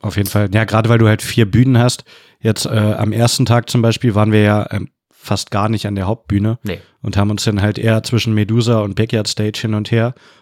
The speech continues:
Speaker 1: Wobei nach Sylvain waren wir auch kurz, äh, bei der Hardbowl Stage bei Rise of the North Star.
Speaker 2: Das war auch geil.
Speaker 1: Aber schon bei den Bands am ersten Tag hast du halt, wie gesagt, Z S K Punk. Klar, kennt man vom Full Force, Decapitated, Death Metal.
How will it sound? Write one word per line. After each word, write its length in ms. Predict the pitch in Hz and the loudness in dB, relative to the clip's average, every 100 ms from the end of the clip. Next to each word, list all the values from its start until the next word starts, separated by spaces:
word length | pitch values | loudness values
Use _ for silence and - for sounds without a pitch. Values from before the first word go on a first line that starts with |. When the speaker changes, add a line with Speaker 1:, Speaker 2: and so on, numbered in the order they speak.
| - | -8
Speaker 1:
Wobei 240 | 101 104 | 0 2
nach 140 | 107 110 | 4 2
Sylvain 400 | - 104 110 113 | 0 2 2 2
waren 200 | 110 107 | 2 2
wir 120 | 107 | 0
auch 120 | 104 - | -2 -2
kurz, 420 | 110 107 - - | -2 -2 -4 -6
äh, 300 | 101 101 101 | -6 -4 -4
bei 220 | 95 101 101 | -2 -2 -2
der 380 | 98 98 95 | -4 -4 -4
Hardbowl 500 | 92 120 - 113 110 | -4 -4 0 2 2
Stage 380 | 110 - 113 107 - | 0 -2 -2 -2 -4
bei 120 | 101 | -2
Rise 320 | 98 104 107 | -2 0 0
of 60 | 95 | 0
the 100 | 101 | -2
North 200 | 104 113 | -2 -2
Star. 260 | - 101 120 | -2 -2 -2
Speaker 2:
Das 200 | - - | -4 -2
war 80 | 85 | -4
auch 100 | - | -4
geil. 160 | 78 | -10
Speaker 1:
Aber 220 | - 104 107 | -2 0 2
schon 120 | 117 | 2
bei 80 | 113 | 2
den 120 | 110 | 4
Bands 280 | 113 120 123 | 4 2 2
am 100 | 117 | 0
ersten 320 | 117 120 123 | 2 0 0
Tag 240 | 110 113 113 | 2 2 0
hast 140 | 110 | -2
du 40 | 113 | -2
halt, 80 | |
wie 80 | 107 | -2
gesagt, 280 | 107 110 - | 0 -2 -2
Z 120 | 107 | -6
S 120 | 110 - | -6 -4
K 180 | 110 | -4
Punk. 320 | - 120 135 - _ _ _ - | 0 0 0 -8 _ _ _ -8
Klar, 280 | 113 117 120 | 0 2 2
kennt 200 | 120 110 | 0 0
man 140 | 120 | -4
vom 180 | 117 113 | -2 -4
Full 200 | - 123 | 0 -2
Force, 320 | 123 117 - | 0 -2 -2
Decapitated, 960 | 104 - 120 120 117 117 120 113 - - | -10 -4 -2 0 0 0 -2 -4 -6 -6
Death 220 | 117 - | -6 -2
Metal. 460 | 123 117 127 117 | -2 -2 -2 -2